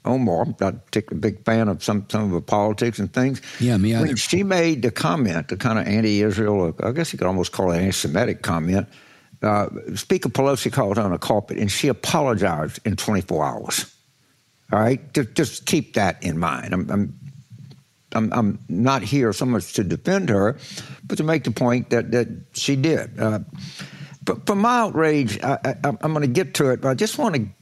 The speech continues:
Speaker 1: get something I, I, I got, an email today. The sixteen point three million Americans enrolled in, in Obamacare this past sign-up, the,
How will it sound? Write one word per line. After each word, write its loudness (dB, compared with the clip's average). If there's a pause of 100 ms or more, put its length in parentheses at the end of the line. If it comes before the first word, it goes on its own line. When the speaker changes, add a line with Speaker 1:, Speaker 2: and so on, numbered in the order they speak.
(160)
Speaker 1:
get -2
something 0
I, 0
I, 0
I 0
got, 0
an -2
email 2
today. 0 (960)
The 0
sixteen 0
point -2
three 2
million 2 (260)
Americans 2
enrolled 2 (220)
in, -4
in -2
Obamacare 0 (180)
this -4
past -2
sign-up, -2
the, -6